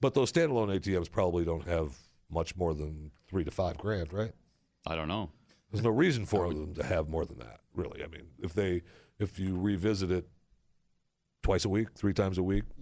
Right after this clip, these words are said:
Speaker 1: refill
Speaker 2: Mm-hmm.
Speaker 1: it, people aren't using, using it that much with
Speaker 2: Well, you can
Speaker 1: usually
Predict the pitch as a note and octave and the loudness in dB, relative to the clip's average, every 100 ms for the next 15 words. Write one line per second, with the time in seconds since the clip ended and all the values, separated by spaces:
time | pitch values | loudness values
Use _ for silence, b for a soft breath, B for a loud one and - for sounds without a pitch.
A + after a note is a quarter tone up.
0 | - - - F2 F#2+ F#2+ G#2+ A2+ - - | -16 -20 -6 -2 0 2 2 2 -2 -20
1 | _ _ _ _ _ - A2+ G#2+ F#2+ E2+ | _ _ _ _ _ -6 -2 0 0 2
2 | G2 F2 F2+ E2+ F2 E2 E2+ _ _ _ | 0 0 -2 -4 -8 -10 -12 _ _ _
3 | _ _ _ _ _ - B2 G#2 F#2 G2 | _ _ _ _ _ -2 0 0 -2 0
4 | E2 - F2+ F#2 - F2+ - - - - | 0 -2 -2 -2 0 -2 -2 -18 -12 -2
5 | G2+ G2+ - E3 | 2 2 2 2